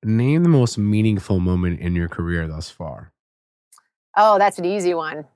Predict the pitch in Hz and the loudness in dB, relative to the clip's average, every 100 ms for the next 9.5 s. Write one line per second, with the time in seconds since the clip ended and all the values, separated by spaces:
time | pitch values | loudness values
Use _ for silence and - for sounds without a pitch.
0 | - 123 170 175 180 175 170 170 170 170 | -18 -10 -6 -4 0 0 2 0 -2 -2
1 | 180 151 190 202 202 190 180 180 - 156 | -2 0 0 0 0 -2 0 -2 -6 -8
2 | 156 156 165 165 165 165 165 160 156 160 | -6 -2 2 2 2 0 0 0 2 0
3 | 160 208 202 190 180 - 185 185 202 202 | 0 0 2 2 0 2 2 2 -4 -4
4 | 202 185 170 180 165 165 170 165 160 175 | -2 -2 -2 -4 -4 -4 -4 -4 -2 -2
5 | 170 180 - 165 170 170 175 - 165 170 | -4 -8 -4 -4 -2 -4 -6 0 2 4
6 | 165 165 165 160 175 175 170 170 170 165 | 4 4 2 2 2 4 0 -2 -2 -2
7 | 165 160 170 165 170 - 165 165 160 170 | -2 0 2 2 0 0 0 0 -2 -4
8 | 165 165 - - 160 160 160 156 160 - | -4 -6 -8 -4 -2 -2 -2 -6 -10 -4
9 | 185 208 185 190 220 | 0 2 4 4 2